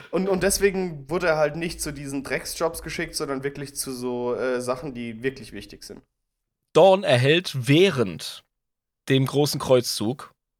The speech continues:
Speaker 2: weil er auch so krasse Zahlen vorweisen kann, also auch wie das Gegenteil von Lorga, der hat wirklich, der, der hat hingelegt, der Typ, der hat wirklich geliefert, ja. Das ist der Traumvorarbeiter. Ähm, da hat die Bauführung gesagt: So, "Ey,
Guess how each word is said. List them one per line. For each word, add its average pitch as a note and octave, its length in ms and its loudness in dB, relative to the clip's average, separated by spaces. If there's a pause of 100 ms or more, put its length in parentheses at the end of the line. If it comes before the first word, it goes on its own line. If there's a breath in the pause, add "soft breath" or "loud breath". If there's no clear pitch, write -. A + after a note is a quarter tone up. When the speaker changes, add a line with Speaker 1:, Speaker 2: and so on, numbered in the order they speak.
(1080)
Speaker 2:
weil D#3 300 6
er C3+ 180 4
auch B2 200 0
so A#2+ 280 -2
krasse - 360 -2
Zahlen F#3 340 6
vorweisen G2 480 2
kann, F#2+ 180 -6
also G2 220 0
auch B2 120 2
wie C#3 80 0
das - 200 0
Gegenteil D#3 480 4
von C3+ 180 0
Lorga, B2 400 4
der A2 120 0
hat A2 120 -4
wirklich, A#2 300 -6
der, A#2 180 4
der A#2 180 2
hat G#2+ 120 0
hingelegt, B2 480 0
der F#2 80 -4
Typ, G#2 280 -8
der F#2 180 2
hat F#2+ 180 -2
wirklich - 220 -8
geliefert, A2+ 520 -2 (120)
ja. F2+ 180 0 (400)
Das A2+ 140 -6
ist A2+ 140 -4
der A#2+ 100 4
Traumvorarbeiter. A#2+ 1120 2 (580)
Ähm, B2 400 4 (960)
da C3 160 6
hat C#3+ 100 4
die C#3+ 60 -2
Bauführung C#3+ 500 4
gesagt: C3+ 320 2
So, A#2 160 2
"Ey, B2 240 4